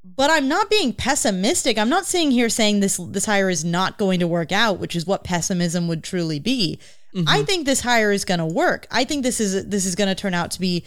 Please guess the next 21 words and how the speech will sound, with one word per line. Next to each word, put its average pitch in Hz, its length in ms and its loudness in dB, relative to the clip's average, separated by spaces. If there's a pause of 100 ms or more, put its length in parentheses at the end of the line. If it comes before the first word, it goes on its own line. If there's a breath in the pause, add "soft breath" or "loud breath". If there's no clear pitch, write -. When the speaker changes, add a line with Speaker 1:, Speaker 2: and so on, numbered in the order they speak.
(280 loud breath)
Speaker 1:
a 208 100 2
really 190 320 2
solid 208 400 2
hire 160 320 0
for 165 140 -6
U 156 140 -4
S - 140 -4
C. - 300 -6 (320 soft breath)
Um, 180 500 0 (160)
where 220 260 0
my 240 160 4
skepticism 220 800 0
comes 175 300 0
from 170 260 -2
is 175 400 0 (220)
U 220 240 -2
S 269 140 -2
C 220 120 0
needed 185 300 2
to 175 80 -4
hire 170 420 0